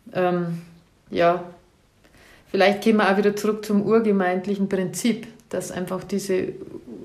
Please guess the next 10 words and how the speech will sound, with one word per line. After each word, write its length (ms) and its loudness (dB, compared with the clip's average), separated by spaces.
Gemeinden 600 2
vor 320 0
Ort 460 -2
gehen 200 0
muss, 260 -2
die 160 -2
selber 500 4
auf 100 0
sich 300 -4
schauen. 460 -2